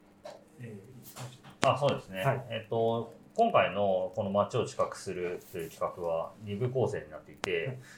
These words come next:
Speaker 2: えっと、まあ、一個はまあ、オープンスタジオっていうのもあるんですけど、あの、昨日ですね、その、えー、この野毛山キーツ、あの、ドイツ語でご近所っていう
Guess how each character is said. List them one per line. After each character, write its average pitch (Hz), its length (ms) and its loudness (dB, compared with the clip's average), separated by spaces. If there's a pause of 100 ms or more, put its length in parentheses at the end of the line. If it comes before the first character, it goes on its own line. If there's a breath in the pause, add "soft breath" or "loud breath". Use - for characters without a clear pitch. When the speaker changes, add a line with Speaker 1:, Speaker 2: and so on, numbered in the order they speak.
(120 loud breath)
Speaker 2:
え 98 260 -2
っ - 20 -14
と、 92 420 0
ま 170 120 8
あ、 139 100 4
一 196 80 0
個 247 80 6
は 104 160 8
ま 98 60 4
あ、 95 40 6
オ 95 100 2
ー - 40 -8
プ 107 60 -2
ン 98 60 -2
ス - 60 -10
タ 101 100 2
ジ 85 60 -6
オ - 40 -12
っ - 20 -16
て - 60 -12
い 78 40 -8
う - 40 -14
の 78 60 -6
も 80 60 -2
あ 80 40 -2
る 78 80 -12
ん - 20 -18
で - 60 -20
す - 100 -18
け 107 80 -10
ど、 120 360 2 (260 loud breath)
あ 110 140 4
の、 98 380 2
昨 165 120 -6
日 185 180 2
で 90 80 0
す - 120 -12
ね、 85 120 -8
そ 92 140 -6
の、 82 360 -4 (540)
え 90 640 0
ー、 - 40 -10
こ 143 80 2
の 147 380 4 (540)
野 127 140 2
毛 143 80 2
山 151 260 4
キ 147 140 -6
ー 135 140 -2
ツ、 80 320 -8 (120)
あ 101 100 0
の、 95 140 -2
ド 147 140 2
イ 147 80 -2
ツ 151 100 -4
語 143 120 4
で 135 260 6
ご 104 120 -2
近 123 240 2
所 82 100 -2
っ 80 40 -6
て - 180 -14
い 82 140 -4
う 82 40 -6